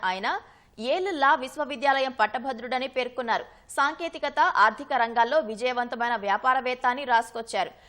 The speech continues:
రెండు వేల ఇరవై రెండులో మొదటిసారిగా అమెరికా సెనెట్కు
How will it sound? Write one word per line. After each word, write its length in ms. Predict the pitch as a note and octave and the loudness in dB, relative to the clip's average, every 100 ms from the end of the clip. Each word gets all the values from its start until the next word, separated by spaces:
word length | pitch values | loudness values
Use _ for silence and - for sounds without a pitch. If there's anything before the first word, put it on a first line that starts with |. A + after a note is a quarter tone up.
| - | -6
రెండు 220 | B3+ D4+ | -4 -2
వేల 160 | G4 G4+ | -2 -2
ఇరవై 340 | D4 C#4 D4 | 0 0 2
రెండులో 300 | C4+ B3+ C4+ | -2 -2 0
మొదటిసారిగా 680 | C#4+ A#3+ B3+ C#4 C#4 B3+ C#4+ | 2 0 -2 -4 -2 0 0
అమెరికా 320 | B3 A#3 A#3 B3+ | 0 -2 -2 -2
సెనెట్కు 580 | A#3 G#3+ G#3 C#4 F#4 | -4 -8 -8 -8 -10